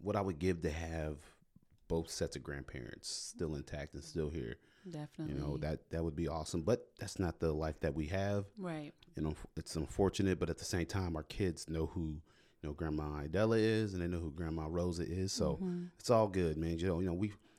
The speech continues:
Speaker 1: found a way to move forward and put it together, you know, despite all the craziness that's unfolding in our lives. But thank God that our lives intersected at a point in time when they did. And at that time, you know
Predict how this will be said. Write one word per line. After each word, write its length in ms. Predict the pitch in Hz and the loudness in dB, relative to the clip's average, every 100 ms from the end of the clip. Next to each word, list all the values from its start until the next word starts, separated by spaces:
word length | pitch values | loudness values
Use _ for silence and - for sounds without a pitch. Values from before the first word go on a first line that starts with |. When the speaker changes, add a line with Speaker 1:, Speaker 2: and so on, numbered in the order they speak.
| - | -2
Speaker 1:
found 240 | 151 151 | 4 6
a 40 | 139 | 8
way 160 | 135 | 10
to 80 | 127 | 8
move 240 | 120 117 110 | 8 4 2
forward 280 | 110 101 | 2 2
and 100 | 92 | 2
put 140 | - 95 | 0 0
it 80 | - | -4
together, 360 | 80 82 73 | 0 0 0
you 100 | 76 | -2
know, 80 | 78 | -4
despite 640 | 78 - - - 95 82 - _ _ _ | -4 -4 -6 -4 -2 -2 -6 _ _ _
all 180 | 87 85 | -4 -2
the 100 | 82 | -2
craziness 540 | - 101 85 82 80 76 | -2 0 2 0 -2 -2
that's 240 | 76 - | -8 -8
unfolding 420 | 73 - 78 80 | -8 -6 -6 -2
in 120 | 80 | -2
our 100 | 76 76 | -2 -4
lives. 380 | 78 76 76 - - - - - | -4 -6 -6 -8 -20 -20 -12 -2
But 140 | 92 | 4
thank 180 | 135 143 | 6 8
God 300 | 131 123 101 | 8 8 6
that 120 | 101 | 6
our 120 | 95 | 6
lives 400 | 92 95 92 90 | 6 6 6 4
intersected 500 | 95 87 - 87 92 | 0 0 0 0 2
at 100 | 85 | 0
a 40 | 80 | 0
point 220 | - 76 | 0 -2
in 60 | 73 | -2
time 260 | 107 85 | -4 -2
when 140 | 76 73 | -4 -4
they 160 | 69 71 80 | -6 -8 2
did. 420 | 101 85 76 73 - - - - - - - - | 4 6 4 2 0 -2 -4 -4 -6 -8 -6 2
And 200 | 80 73 | 4 4
at 140 | 98 | 6
that 180 | 127 170 | 8 8
time, 340 | 131 101 92 95 | 6 6 6 6
you 40 | |
know 260 | 87 82 | 6 4